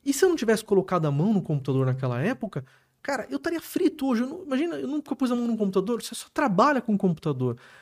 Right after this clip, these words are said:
Então, o computador quântico é isso. Hoje as pessoas falam, "Ah, impossível ter um computador quântico em casa." Bobeira! Ninguém precisa de um computador quântico em casa. Você acessa pela nuvem, tá? Mas você tem que ter esse primeiro contato, cara. Esse contato é revelador.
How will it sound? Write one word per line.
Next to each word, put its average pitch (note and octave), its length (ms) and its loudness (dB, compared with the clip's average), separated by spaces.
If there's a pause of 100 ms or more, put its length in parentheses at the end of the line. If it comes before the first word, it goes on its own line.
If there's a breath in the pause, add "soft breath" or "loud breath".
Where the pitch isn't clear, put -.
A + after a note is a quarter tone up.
(120 loud breath)
Então, C4+ 260 0
o A3+ 60 0
computador A3+ 420 0
quântico A#3+ 360 -6
é - 20 -2
isso. B3 300 -2
Hoje F#3+ 160 2
as F#3+ 80 -4
pessoas F#3 340 -4
falam, E3+ 280 -2
"Ah, G#3 60 -2
impossível F#3 640 -4
ter C3+ 120 -8
um D#3 100 -2
computador D3 380 -4
quântico C#3 320 -6
em C3 80 -4
casa." C3 400 -2 (200)
Bobeira! A3+ 600 2 (200 loud breath)
Ninguém A#3+ 220 2
precisa A#3 160 0
de G#3 60 2
um G3+ 60 2
computador E3+ 340 -2
quântico D3 340 -2
em C3+ 80 -2
casa. A#2+ 300 -2
Você D3+ 160 -2
acessa D4+ 320 -2
pela C4+ 260 -4
nuvem, D#3+ 480 2 (320 soft breath)
tá? D#3 160 -4 (260 loud breath)
Mas C3 120 -2
você D3 180 -4
tem G#3+ 260 -4
que - 80 -12
ter - 180 -4
esse A3+ 180 -2
primeiro F#3 260 0
contato, D#3 540 -8
cara. C3+ 180 -4
Esse D#3 140 -6
contato F3 560 -2
é E3 180 -6
revelador. D#3+ 920 0